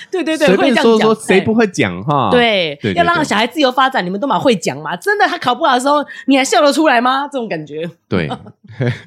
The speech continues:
Speaker 2: 对，对，对，有。
Speaker 1: 哦，那你就念起来有没有很有感觉？
Speaker 2: 很有 feel，
Speaker 1: 是不是？
Speaker 2: 很有 feel。
Speaker 1: 哈，
Speaker 2: 嗯。
Speaker 1: 好，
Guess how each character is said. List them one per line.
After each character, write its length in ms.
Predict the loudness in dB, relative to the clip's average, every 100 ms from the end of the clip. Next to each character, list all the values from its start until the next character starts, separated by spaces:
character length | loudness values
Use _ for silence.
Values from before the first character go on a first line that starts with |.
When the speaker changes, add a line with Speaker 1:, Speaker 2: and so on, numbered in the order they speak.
| -20 -20 _ -20 _ -12 -12 -10 -8
Speaker 2:
对， 140 | -4 -2
对， 180 | -2 -6
对， 240 | -6 -8
有。 100 | -6
Speaker 1:
哦， 180 | -6 -4
那 80 | -4
你 80 | 0
就 80 | 0
念 160 | 0
起 80 | 0
来 40 |
有 60 | 0
没 60 | 0
有 60 |
很 120 | 0
有 80 | -2
感 200 | -2 -6
觉？ 100 | -4
Speaker 2:
很 80 | 0
有 160 | 2 0
feel， 280 | -2 -4 -2
Speaker 1:
是 100 | 0
不 80 | 2
是？ 160 | 2
Speaker 2:
很 80 | 2
有 60 | 0
feel。 80 | -2
Speaker 1:
哈， 460 | -2 0 -2 -4
Speaker 2:
嗯。 60 | -4
Speaker 1:
好， 220 | -2 -2